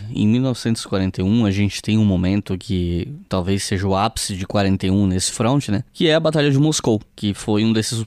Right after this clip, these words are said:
momentos super importantes pra guerra e tal.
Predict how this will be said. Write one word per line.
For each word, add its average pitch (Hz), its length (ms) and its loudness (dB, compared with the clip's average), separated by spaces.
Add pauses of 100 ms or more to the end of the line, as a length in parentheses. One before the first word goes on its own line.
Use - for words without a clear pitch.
(100)
momentos 107 760 0 (180)
super 117 260 -2
importantes 107 400 0
pra 123 160 -2
guerra 107 380 0
e 90 60 -2
tal. 98 260 -2